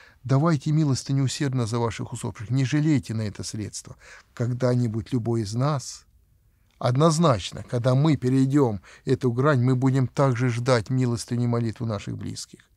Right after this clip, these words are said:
Сейте сейчас, сейте сейчас, чтобы потом это принесло плод. И, э,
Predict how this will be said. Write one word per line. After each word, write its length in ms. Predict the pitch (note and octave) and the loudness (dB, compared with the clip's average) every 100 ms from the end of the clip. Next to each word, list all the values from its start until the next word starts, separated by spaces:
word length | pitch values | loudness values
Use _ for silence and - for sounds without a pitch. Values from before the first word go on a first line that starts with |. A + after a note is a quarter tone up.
| _ - - - - | _ -20 -20 -20 -6
Сейте 480 | - G3 F3+ - | 2 4 4 2
сейчас, 680 | C3 D#3 - A2+ G2 - - _ _ | 0 -2 -2 -4 -4 -12 -16 _ _
сейте 360 | - D3+ C3 | -2 0 0
сейчас, 320 | - C#3 D#3+ C#3+ | -4 -2 -2 -2
чтобы 300 | - B2+ B2 | -4 -4 -4
потом 380 | C3+ C#3 B2 - - - - | -2 -2 -4 -6 -20 -16 -4
это 240 | B2+ C3 | -2 -2
принесло 540 | - B2 A#2+ - A2+ | -2 -2 -2 -4 -8
плод. 500 | F#2 G#2+ F#2+ - - _ _ _ - - - - - _ | -8 -12 -12 -16 -20 _ _ _ -20 -20 -20 -20 -20 _
И, 180 | D#3+ D#3 | 2 4
э, 480 | - D#3 C#3 C3 | 4 6 6 6